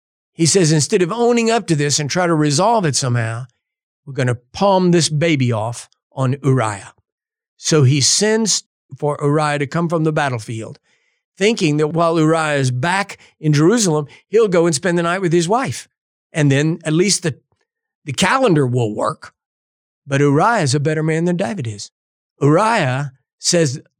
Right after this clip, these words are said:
"Your Majesty, I can't go and spend the night in a warm bed with my wife.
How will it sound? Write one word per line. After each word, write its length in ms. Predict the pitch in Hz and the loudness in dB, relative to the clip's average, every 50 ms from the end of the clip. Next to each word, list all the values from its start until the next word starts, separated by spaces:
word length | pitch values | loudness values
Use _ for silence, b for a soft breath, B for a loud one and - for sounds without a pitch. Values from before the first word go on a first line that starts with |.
| 143 _ | -20 _
"Your 120 | - 143 135 | -2 0 2
Majesty, 440 | 165 196 202 185 160 - 156 151 - - | 2 2 0 -2 -2 -2 -4 -4 -2 -4
I 180 | 127 170 240 | -4 -4 -4
can't 340 | 262 - - 165 160 - 151 | -6 -2 0 0 0 0 0
go 240 | - 147 143 139 131 | -2 0 0 2 2
and 120 | 123 117 | 0 0
spend 260 | - - - 151 143 | -2 -2 -4 -2 -2
the 60 | 135 120 | 0 0
night 320 | 120 131 165 220 240 214 | 0 0 -2 -2 -2 0
in 80 | 147 127 | 0 0
a 40 | |
warm 280 | 127 127 147 147 139 135 | 0 0 0 0 0 0
bed 200 | 127 147 147 139 | 0 -2 -2 -2
with 120 | 131 120 | -2 -2
my 180 | 127 127 120 110 | 0 0 -2 -2
wife. 460 | 107 110 107 127 170 254 269 202 - | -4 -4 -2 -2 0 0 -2 -6 -8